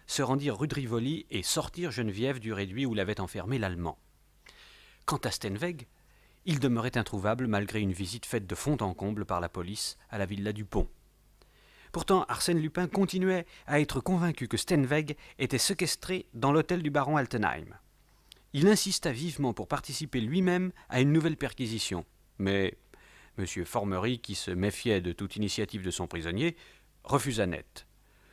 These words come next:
Ce qui n'empêcha point notre ami, Goguenard, de lui donner rendez-vous vingt-neuf Villa du Pont pour le lendemain à dix heures. Et effectivement, le lendemain matin, il était emmené par des policiers chez feu le baron Altenheim.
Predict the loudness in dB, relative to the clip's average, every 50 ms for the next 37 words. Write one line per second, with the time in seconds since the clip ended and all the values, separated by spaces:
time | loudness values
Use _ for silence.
0 | -20 _ -2 2 2 2 4 4 2 2 2 4 2 0 -2 -2 -6 -8 0 2
1 | 4 4 4 2 2 2 2 4 4 2 0 -2 -6 -20 _ _ _ _ _ 0
2 | 4 4 4 4 4 4 4 4 4 2 -4 -6 -8 -12 -16 -20 -20 -20 -20 -20
3 | -20 -10 2 4 4 4 4 4 4 6 6 6 4 4 4 6 6 4 4 4
4 | -2 -2 -4 -10 -18 -10 2 8 8 8 8 8 2 0 0 0 0 -4 -4 0
5 | 2 0 0 0 -2 -6 0 0 2 2 0 -4 _ _ _ _ _ 0 4 4
6 | 6 6 6 4 4 4 4 4 4 4 2 2 -2 0 0 0 0 -2 -10 -16
7 | -20 _ _ -20 _ _ _ _ _ _ -2 -2 -2 -4 -6 _ 2 2 2 2
8 | -2 -4 -2 -8 -8 -6 -4 -2 -2 0 -2 -2 -2 -2 0 0 0 0 0 -2
9 | -2 -2 -2 -4 -4 -6 -14 -20 -20 -20 -20 -20 -8 -4 -2 -2 0 0 -2 -2
10 | -2 0 0 2 0 2 2 2 2 2 2 0 0 0 0 -4 -2 -2 -2 -4
11 | -4 -8 -20 -12 -10 -4 -2 -2 -2 -4 -6 -6 -2 -2 0 2 2 4 4 4
12 | 4 4 0 -2 0 -2 -2 0 0 0 2 2 0 0 -2 -12 -14 -16